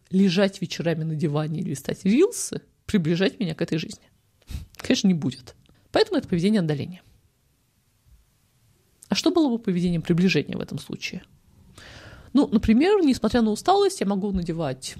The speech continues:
уличную одежду, кроссовки и идти хотя бы прогуляться. Или я могу ходить в кино.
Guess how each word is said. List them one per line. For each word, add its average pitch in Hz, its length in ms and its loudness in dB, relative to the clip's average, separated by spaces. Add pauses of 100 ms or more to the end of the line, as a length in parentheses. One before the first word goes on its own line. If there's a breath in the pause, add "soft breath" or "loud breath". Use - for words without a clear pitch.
(120)
уличную 170 360 -2
одежду, 370 320 0
кроссовки 233 500 -2
и 208 220 0
идти 185 160 -2
хотя 214 240 2
бы 202 80 2
прогуляться. - 760 -4 (1040 loud breath)
Или 480 140 4
я 330 80 4
могу 247 520 2
ходить 214 320 0
в - 80 -16
кино. - 380 -2